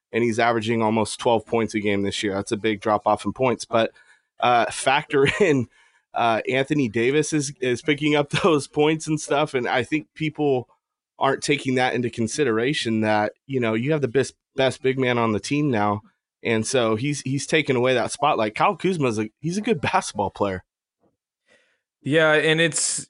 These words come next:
Speaker 2: it's not really Kuzma's fault that he's, that his points have fallen off like this, Kay. I'm pretty sure he was hurt at the beginning of the year.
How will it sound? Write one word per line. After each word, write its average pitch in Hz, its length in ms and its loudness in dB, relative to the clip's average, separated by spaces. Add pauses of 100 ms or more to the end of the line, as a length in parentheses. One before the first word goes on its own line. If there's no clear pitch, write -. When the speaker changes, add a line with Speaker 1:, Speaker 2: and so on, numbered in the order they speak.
Speaker 2:
it's 175 200 -2
not 269 160 2
really 202 180 2
Kuzma's 135 500 -2
fault 120 280 0
that 113 100 2
he's, 107 240 -4 (120)
that 113 220 0
his 104 160 0
points 107 380 -4
have 107 140 -4
fallen 104 240 0
off 98 240 2
like 101 180 0
this, 107 240 0
Kay. 107 320 2
I'm 117 160 2
pretty 190 260 0
sure 175 220 0
he 156 140 0
was 120 100 0
hurt 120 220 0
at 117 80 -4
the 110 40 -4
beginning 117 320 0
of 113 60 0
the 117 60 0
year. 123 320 -2